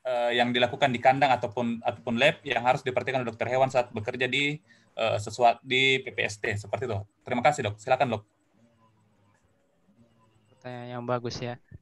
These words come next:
Speaker 2: Jadi, ya tentu bio-, biosecurity itu menjadi salah satu indikator yang sangat penting di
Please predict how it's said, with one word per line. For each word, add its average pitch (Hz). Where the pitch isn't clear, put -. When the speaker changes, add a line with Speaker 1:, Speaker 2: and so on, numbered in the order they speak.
Speaker 2:
Jadi, 139
ya 143
tentu 147
bio-, 151
biosecurity 151
itu 175
menjadi 143
salah 139
satu 139
indikator 131
yang 131
sangat 127
penting 135
di 123